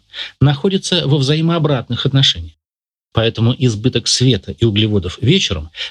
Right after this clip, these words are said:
нарушает качество сна, а позднее время ужина ухудшает усвоение углеводов,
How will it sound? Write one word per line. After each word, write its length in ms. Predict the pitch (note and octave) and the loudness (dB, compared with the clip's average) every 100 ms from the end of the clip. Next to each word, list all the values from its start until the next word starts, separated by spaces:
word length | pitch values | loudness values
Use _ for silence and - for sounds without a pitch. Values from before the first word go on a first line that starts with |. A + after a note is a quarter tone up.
| - | 0
нарушает 560 | D3 D#3+ - D3 E3+ - | 2 2 0 0 -2 -2
качество 440 | G#2+ - - D3+ | -2 0 0 -2
сна, 400 | D3 C#3+ F2+ - _ _ _ | 0 0 0 -4 _ _ _
а 140 | A#2+ G#2 | -4 -2
позднее 420 | C3 A#2+ F#2+ G2 | 0 0 2 2
время 320 | G2+ F#2 D#2+ | 2 0 -2
ужина 460 | - E3+ G2+ D2 C2 - - | 0 0 0 -4 -6 -16 -6
ухудшает 640 | - C#3 G2 - F#2 B2 - | -2 0 0 0 0 -2 -2
усвоение 580 | E3 - B2 G2 F2+ G2 | -2 0 0 0 0 2
углеводов, 680 | C3 C#3+ E3 C#3+ D#2 D#2 | 2 2 2 0 -4 -10